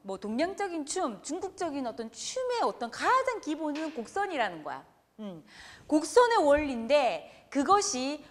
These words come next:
우리가 사람으로 봤을 때 눈으로 딱 보이는 게 천으로 극대화됐다는 거예요. 이해되셨어요? 이 천으로 보였기 때문에 그 천이 그리는 그 그림이 말 그대로 아까 말했던 여러분들이 그 천이 그린 그림이,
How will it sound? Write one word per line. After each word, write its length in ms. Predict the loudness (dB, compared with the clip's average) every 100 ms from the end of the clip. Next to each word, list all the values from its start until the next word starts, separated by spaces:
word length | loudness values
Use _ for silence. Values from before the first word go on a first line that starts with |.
| -6
우리가 460 | 2 4 8 8
사람으로 500 | 8 4 4 4 2
봤을 220 | 2 0 -2
때 100 | -6
눈으로 320 | -6 -6 -4
딱 220 | -2 -2
보이는 420 | 0 0 0 -2
게 220 | -4 -6 -8
천으로 920 | -10 -2 -2 -2 2 6 6 4 -4 -12 -6
극대화됐다는 880 | -4 2 6 6 4 2 2 2
거예요. 480 | -2 0 0 -4 -10 -18 -10
이해되셨어요? 760 | -6 -2 -2 -4 -4 -4 -4 -6 -16 -20 -12 -2
이 200 | 0 0
천으로 540 | 2 2 4 4 4
보였기 460 | 4 4 2 0 -2
때문에 280 | -4 -4
그 160 | -4 -6
천이 380 | -4 -6 -6 -6
그리는 600 | -4 -2 -2 -4 -4 -6 -12 -20 _
그 520 | -6 -2 2 2 2 0
그림이 480 | 2 6 6 4 0
말 300 | 4 6 6
그대로 240 | 2 0
아까 180 | 2 2
말했던 320 | 2 2 0
여러분들이 640 | -2 0 0 -4 -10 -8 -10 -12 -10
그 260 | 0 2 2
천이 600 | -4 0 2 2 -2 -6
그린 400 | -4 -4 -4 -4
그림이, 560 | -6 -8 -6 -4 -6